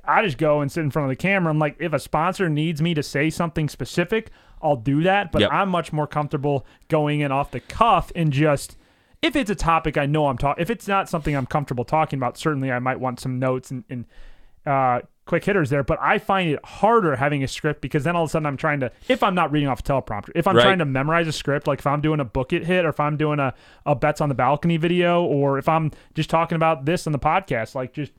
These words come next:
Speaker 1: what we're doing or what Brews on the Balcony is. If I had, like, notes in front of me, I'd be like, "Okay, I gotta hit this thing.
Speaker 2: Hit this
Speaker 1: Okay, I
Speaker 2: point, hit
Speaker 1: talked
Speaker 2: this
Speaker 1: about
Speaker 2: point.
Speaker 1: that already. Okay, no, we gotta talk about this.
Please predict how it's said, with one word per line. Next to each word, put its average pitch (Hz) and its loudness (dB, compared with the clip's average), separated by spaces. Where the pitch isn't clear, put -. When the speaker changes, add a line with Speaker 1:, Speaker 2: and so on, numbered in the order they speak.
Speaker 1:
what 123 0
we're 143 0
doing 147 -2
or 131 -4
what 135 2
Brews 151 2
on 156 2
the 135 2
Balcony 139 0
is. 117 -4
If 143 -2
I 175 4
had, 180 0
like, 147 0
notes 127 -2
in 175 -4
front 180 0
of 185 -2
me, 185 0
I'd 135 0
be 143 -2
like, 131 -4
"Okay, 135 2
I 131 0
gotta 131 0
hit 123 -4
this 139 -2
thing. 135 -4
Speaker 2:
Hit 107 2
this 113 4
Speaker 1:
Okay, 139 4
I 123 6
Speaker 2:
point, 104 4
hit 151 4
Speaker 1:
talked 147 6
Speaker 2:
this - 2
Speaker 1:
about 135 2
Speaker 2:
point. - 2
Speaker 1:
that 156 4
already. 151 2
Okay, 135 -4
no, 135 -2
we 131 0
gotta 123 -2
talk 127 -2
about 110 -6
this. 165 4